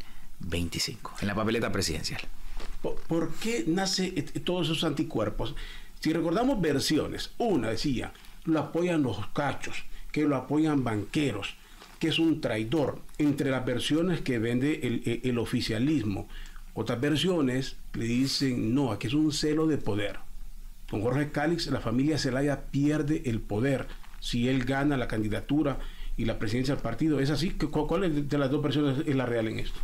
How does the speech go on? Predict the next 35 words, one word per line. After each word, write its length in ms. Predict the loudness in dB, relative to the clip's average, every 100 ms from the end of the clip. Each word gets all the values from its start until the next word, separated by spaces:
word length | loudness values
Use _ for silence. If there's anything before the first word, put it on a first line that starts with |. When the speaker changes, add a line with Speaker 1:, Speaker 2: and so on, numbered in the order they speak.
| 0
Speaker 1:
Bueno, 200 | 0 0 0
vamos 260 | 2 2 0
a, 320 | -2 -4 -2
a 60 |
desmantelar 800 | 0 2 0 0 0 0 0 2 2 4 4 4 2 -2 -6 -6 -6 -10 -6
mentiras. 800 | -2 0 2 0 0 -2 -2 -2 -4 -8 -8 -4
Primero, 360 | 0 0 -2 -6 -8 2 4 6 4 4 4 2 0 -6 -6 -6 -2
me 200 | 0 0
apoyan 420 | -2 0 0 0
los 140 | -2
cachos. 560 | -2 -4 -4 -4 -6 -6 -8 -8 -4 -2 0 0
Así, 260 | 0 0
¿verdad? 220 | 2 2 2
Eso 140 | 2
es 40 |
lo 60 | 2
que 60 | 2
acaba 180 | 2 0
de 80 |
decir 120 | 0 0
Speaker 2:
Sí. 100 | 0
Speaker 1:
usted. 120 | -2 -2 -4 0 2 4 2 2 0 0 -2 -6 -2
Speaker 2:
No, 160 | 0 0
Speaker 1:
Ref- 120 | 2
Speaker 2:
no, 180 | 2 2
no, 60 |
yo, 180 | 2 2
que, 360 | 0 2 0 0
que 120 | 2
lo 80 | 2
decían 340 | 2 2 2
en 80 | 2
la 60 |
Speaker 1:
De 100 | 2
acuerdo, 320 | 2 2 2